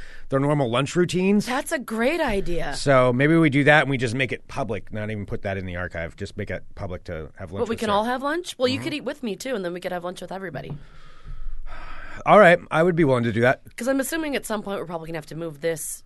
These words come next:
Speaker 2: to your house.
Speaker 1: We don't know yet. Yeah.
Speaker 2: Yeah.
Speaker 1: Right. As of right now, the building that we're, I guess we should address that. As of right now, again, everything changes in ten minutes, uh,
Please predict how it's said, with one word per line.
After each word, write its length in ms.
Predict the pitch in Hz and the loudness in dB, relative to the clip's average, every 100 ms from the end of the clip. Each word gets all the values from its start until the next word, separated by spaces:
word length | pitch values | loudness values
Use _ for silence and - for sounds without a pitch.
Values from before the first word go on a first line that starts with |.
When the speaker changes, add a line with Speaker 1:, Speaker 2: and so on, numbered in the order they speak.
| - | -16
Speaker 2:
to 440 | - 160 139 131 127 | -10 -8 -6 -8 -12
your 180 | 139 131 | -12 -8
house. 480 | 139 127 - - - | -8 -8 -10 -12 -6
Speaker 1:
We 220 | 113 151 | 2 6
don't 180 | 160 151 | 6 6
know 140 | 135 | 4
yet. 300 | 110 98 80 - | 2 2 -2 -4
Yeah. 120 | 104 101 135 107 | -2 0 0 -2
Speaker 2:
Yeah. 40 | |
Speaker 1:
Right. 200 | 120 160 | 6 6
As 160 | 143 160 | 8 6
of 80 | 156 | 4
right 160 | 180 160 | 4 6
now, 140 | 156 | 4
the 40 | 147 | 4
building 260 | 139 135 | 2 2
that 100 | 131 | 0
we're, 300 | 110 117 117 | 0 0 0
I 60 | 123 | -2
guess 240 | 120 - - | -2 -4 -10
we 160 | - 101 | -8 -8
should 180 | - 101 | -6 -6
address 300 | 87 85 - | -6 -8 -6
that. 200 | 87 - | -8 -6
As 140 | 110 | -8
of 140 | 95 82 | -8 -6
right 180 | 127 156 | 0 0
now, 380 | 123 92 82 87 - | 0 -2 -4 -6 -8
again, 400 | 95 113 104 98 - | -2 0 0 -4 -2
everything 260 | - 180 143 | 4 4 4
changes 320 | - 131 120 | 2 0 0
in 80 | 104 | -4
ten 200 | 104 104 | -4 -4
minutes, 340 | 95 90 - - | -4 -8 -12 -12
uh, 220 | 95 90 | -10 -10